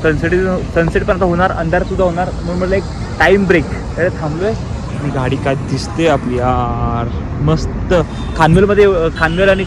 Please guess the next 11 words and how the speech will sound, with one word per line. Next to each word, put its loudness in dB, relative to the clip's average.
खानवेल, 2
खानवेल 2
जव्हारमध्ये 4
एवढा 4
पाऊस 2
होता 2
की 0
गाडी 4
धुवून 2
गेली 2
होती. 0